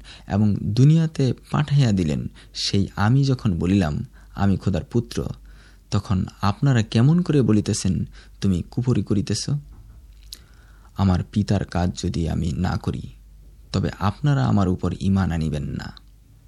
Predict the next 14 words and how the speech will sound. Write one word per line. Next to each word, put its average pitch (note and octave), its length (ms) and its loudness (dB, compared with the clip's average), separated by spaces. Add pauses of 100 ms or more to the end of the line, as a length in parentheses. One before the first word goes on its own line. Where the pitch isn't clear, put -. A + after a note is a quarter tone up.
(260)
কিন্তু G2 280 0
যদি A2+ 260 2
করি, A2+ 400 2 (380)
তবে F#2 160 -2
আমার F2+ 280 0
উপর E2+ 260 -4 (100)
ঈমান G2+ 340 2
না G2 440 2
আনিলেও A2+ 500 2 (360)
আমার F#2 340 2 (120)
কাজগুলি G#2+ 600 2 (240)
অন্তত G2+ 600 0
বিশ্বাস - 480 0
করুন, C#2 340 -8